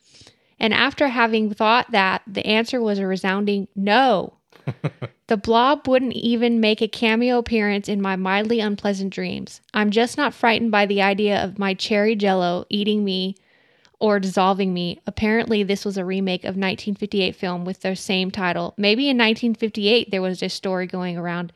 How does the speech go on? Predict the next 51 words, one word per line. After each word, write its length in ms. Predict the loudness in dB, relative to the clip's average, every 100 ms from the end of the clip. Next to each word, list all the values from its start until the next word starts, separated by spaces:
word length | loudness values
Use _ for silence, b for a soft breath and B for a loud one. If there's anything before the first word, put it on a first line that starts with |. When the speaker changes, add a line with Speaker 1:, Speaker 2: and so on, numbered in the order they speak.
| b b b b
Speaker 1:
of 120 | 0
a 60 | 0
kid 320 | 0 2 2
whose 240 | 2 0
chewed 260 | -2 -2 0
up 120 | 0
bubblegum 500 | 0 -2 -2 -2 -4
came 220 | -4 -4 -4
alive 340 | -4 -4 -4
and 100 | -4
ate 200 | -4 -2
him, 220 | -2 -4 -4
so 180 | -4
the 80 | -2
movie 280 | 2 2 2
had 160 | 0 -2
<laughs> 100 | -2
some 180 | 0 0
type 300 | 2 0 0
of 140 | -6
credibility. 720 | -2 -2 -2 -2 -2 -2 -6 -10 B B
Speaker 2:
A 60 | -12 -8
Deadly 220 | -8 -8
Bazooka 400 | -8 -4 -4 -4
Joe. 380 | -4 -2 -2 0
Speaker 1:
<laughs> 40 | -4 -2 -6 -6 B B B B B
But 260 | 0 2 4
in 220 | 4 4
nineteen 440 | 4 4 2 0 2
eighty-eight, 420 | 2 4 2 2
after 300 | 2 2 2
having 280 | 2 2 -2
seen 300 | 0 0 2
Nightmare 420 | 2 2 0 2
on 160 | 2
Elm 200 | 2 0
Street, 320 | -2 -4 -4 0
Halloween, 580 | 0 2 0 0 -2
Friday 360 | -2 0 2 2
the 100 | 0
thirteenth, 520 | 0 -2 0 -2 -2
The 140 | 0 0
Exorcist, 540 | 0 -2 -4 -4 -4
Poltergeist, 640 | -2 -2 -2 0 0 0 -4
and 80 |
a 60 | -2
host 280 | 0 0 0
of 60 | 0
other 220 | 0 0
scary 340 | -4 -4 -2
movies, 360 | -2 -4 -6